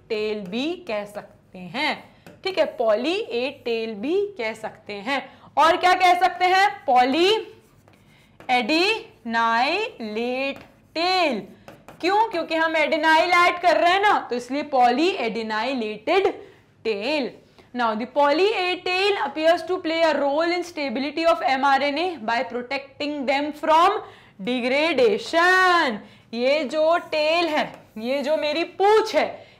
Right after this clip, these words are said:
ये क्या करेगी? ये, ये ही तो मुझे बचाएगी किससे? डिग्रेडेशन से।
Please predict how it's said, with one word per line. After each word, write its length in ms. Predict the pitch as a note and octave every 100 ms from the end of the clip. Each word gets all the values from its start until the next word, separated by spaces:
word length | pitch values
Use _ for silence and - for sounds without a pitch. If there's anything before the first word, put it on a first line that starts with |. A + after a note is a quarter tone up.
| -
ये 160 | A#3+ B3+
क्या 300 | - C4+ D#4
करेगी? 500 | E4+ E4+ E4+ D#4+ F#4
ये, 640 | D#4+ G3+ A3 C4 D4 - -
ये 240 | A3 A3+
ही 260 | A3+ A3 E4
तो 260 | E4 D4+ D#4
मुझे 600 | C#4+ A3 C#4+ E4 G#4 - - - -
बचाएगी 720 | A#3+ A#3+ C4 B3 B3+ A3+ F4+
किससे? 560 | F4+ E4 - F4+ G4+ G4+
डिग्रेडेशन 1300 | G#3 B3+ A3 A#3+ D4+ G4 D4 B3+ A#3 A3+ B3 A3
से। 680 | G#3+ C4+ C#4 F4 F#4 D#4 A#3+